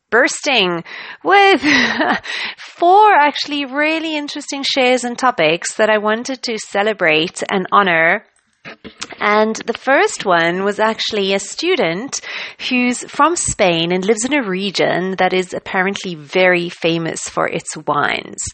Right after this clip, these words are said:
And he has a hobby around wine and wine tasting and food, and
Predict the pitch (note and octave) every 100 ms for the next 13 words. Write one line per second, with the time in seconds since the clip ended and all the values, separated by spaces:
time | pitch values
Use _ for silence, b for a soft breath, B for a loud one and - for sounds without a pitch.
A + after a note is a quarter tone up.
0 | B B B B - F#3 F3+ F3+ F#3 F#3+
1 | - - A#3 B3 A#3+ G3 F#3+ F3 F#3 F3
2 | F3+ E3+ E3 D#3+ - - _ _ _ F#3+
3 | E3 E3 F3 G#3+ A#3+ G#3+ G3+ F#3+ F3+ E3+
4 | E3 D3 G3 A3+ A3 G#3 G3 F3+ - F3+
5 | E3+ D#3+ D3+ - - - D4 B3 G#3+ F#3+
6 | F3+ E3 - F3+ F3 F3 F3